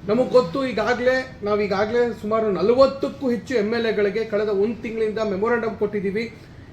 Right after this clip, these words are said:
ಈಗಾಗಲೇ ಹಲವಾರು ಜಿಲ್ಲೆಗಳಲ್ಲಿ ಪ್ರತಿಭಟನೆ ಆಗಿದೆ. ನಾಲ್ಕು ತಿಂಗಳಿಂದ ಸುಮಾರು ಮೂವತ್ತಕ್ಕೂ ಹೆಚ್ಚು ಪ್ರತಿಭಟನೆಗಳು ರಾಜ್ಯದಾದ್ಯಂತ ನಡೆದಿದೆ. ಮನವಿ ಪತ್ರಗಳನ್ನ ಕೊಟ್ಟಿದ್ದೀವಿ, ಮಿನಿಸ್ಟರ್ಗಳನ್ನ ಭೇಟಿ ಮಾಡ್ತಾ ಇದ್ದೀವಿ. ಇದರಿಂದ ಈಗಾಗಲೇ ಕೆಲವು ಸ್ಟೂಡೆಂಟ್ಸಿಗೆ ಬರಕ್ಕೆ ಶುರು ಆಗಿದೆ. ಈಗ ನೀವು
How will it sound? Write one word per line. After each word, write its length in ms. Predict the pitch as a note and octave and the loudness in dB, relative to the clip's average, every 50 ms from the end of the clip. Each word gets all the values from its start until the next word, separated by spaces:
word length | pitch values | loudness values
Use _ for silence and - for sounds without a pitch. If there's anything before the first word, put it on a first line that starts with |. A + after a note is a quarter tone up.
| - - - | -14 -8 -4
ಈಗಾಗಲೇ 380 | G3+ F#3+ G3+ G3+ B3+ A#3+ C4 | -2 2 2 2 4 4 2
ಹಲವಾರು 560 | A3+ D#3 D#3 E3+ G#3+ B3 C4 D4 E4 E4 A3+ G3+ | 0 0 0 2 4 6 6 6 6 6 4 0
ಜಿಲ್ಲೆಗಳಲ್ಲಿ 420 | C4 B3+ C4 B3 B3 B3 A#3 F3+ | 0 0 0 0 0 0 -2 -2
ಪ್ರತಿಭಟನೆ 540 | - G#3 - A3 A3+ A3 A3 A3 A3 G#3+ G#3 | -4 -6 -6 -4 -4 -4 -4 -4 -4 -4 -4
ಆಗಿದೆ. 420 | G3+ G3 F#3+ F3 G#3 A3 A3 - - - - - - | -4 -4 -4 -4 -6 -6 -8 -10 -16 -20 -20 -14 -8
ನಾಲ್ಕು 540 | F3+ F3 F#3+ A#3+ C4+ C#4+ C4+ - - B3+ - | -4 -2 0 2 2 2 0 0 -4 -8 -6
ತಿಂಗಳಿಂದ 380 | - C4 C4 C4 C4 C4 B3 C4 B3 - | -4 -4 -2 -2 -2 -2 0 0 -2 -2
ಸುಮಾರು 240 | A#3+ A#3 A#3 A3 G#3+ | -2 -2 -2 -2 -2
ಮೂವತ್ತಕ್ಕೂ 640 | G3 G#3 A#3+ C#4 C#4+ - - - C#4+ - - - | -2 0 0 0 -2 -2 -2 -4 -6 -6 -4 -4
ಹೆಚ್ಚು 180 | C#4 - - G#3+ | -4 -4 -4 -6
ಪ್ರತಿಭಟನೆಗಳು 920 | - A3+ A3+ - B3 A#3 G3+ G#3+ A3+ G3+ F3+ G#3+ - - G#3+ G3 A3+ A#3+ A3+ | -6 -6 -6 -4 -6 -6 -4 -4 -4 -4 -4 -6 -6 -4 -6 -4 -2 -4 -4
ರಾಜ್ಯದಾದ್ಯಂತ 680 | F#3+ F#3 F#3+ - A3+ A3+ C4 C4 G3+ B3+ B3 A#3+ - A#3 | -4 -6 -8 -4 -2 0 0 0 0 0 -2 -2 -2 -2
ನಡೆದಿದೆ. 380 | G#3 G#3 F#3+ F3+ F3+ F3 G#3 | -2 -2 -2 -4 -4 -2 -2
ಮನವಿ 320 | G#3 G3+ F#3 F#3+ A3 B3 C4 | -2 -2 -2 -2 -2 -2 -2
ಪತ್ರಗಳನ್ನ 480 | C4 - B3+ - - A#3+ A#3+ A#3 A3+ | -2 -4 -4 -4 -4 -4 -2 -2 -4
ಕೊಟ್ಟಿದ್ದೀವಿ, 480 | G#3+ A3 G#3+ G3+ G3+ G3 F3 F#3+ G3 G3+ | -4 -4 -4 -4 -4 -4 -6 -4 -4 -2
ಮಿನಿಸ್ಟರ್ಗಳನ್ನ 720 | G3 F#3 G3 A#3+ C4 - - D4+ C#4 C#4+ C4 B3+ A#3+ A3+ | -2 -2 -2 -2 -4 -6 -6 -4 0 0 0 0 0 0
ಭೇಟಿ 220 | G#3 G#3 G3+ A3 G#3 | 0 0 0 0 0
ಮಾಡ್ತಾ 300 | G3+ G3+ F#3+ F3+ - F#3+ | -2 -2 -4 -6 -6 -6
ಇದ್ದೀವಿ. 320 | F3+ F3 F3 F#3+ G3+ - - - - - - - - - - - - | -4 -2 -2 -2 -2 -4 -8 -16 -18 -20 -20 -20 -20 -20 -16 -8 -4
ಇದರಿಂದ 340 | A3+ C4 C4+ C#4+ C#4+ C#4 C#4+ | -2 0 2 2 2 2 2
ಈಗಾಗಲೇ 480 | C#4+ C#4 C4 B3 B3+ B3+ B3 B3+ C4 | 2 2 4 4 4 4 6 4 4
ಕೆಲವು 280 | C4 - A#3+ A#3 B3+ C4 | 4 4 2 2 2 0
ಸ್ಟೂಡೆಂಟ್ಸಿಗೆ 460 | - - B3 A#3+ A#3 A3 - B3 F#3 | -2 -2 -2 0 0 0 -2 -4 -2
ಬರಕ್ಕೆ 280 | F3+ G3 G3+ G3 - - | -2 0 -2 -2 -2 -2
ಶುರು 160 | G#3 F#3 F3+ | -2 0 0
ಆಗಿದೆ. 260 | E3 D#3 D3+ C#3 - - - - - - - - - - - - - F#3+ | 0 -2 -4 -8 -12 -14 -16 -18 -20 -20 -20 -20 -20 -20 -14 -6 2 4
ಈಗ 240 | C4 D#4+ D#4+ - C4+ C4 | 6 6 6 4 2 2
ನೀವು 400 | A3 G3+ F#3+ F#3+ G#3 - - | 2 2 2 0 -2 -4 -10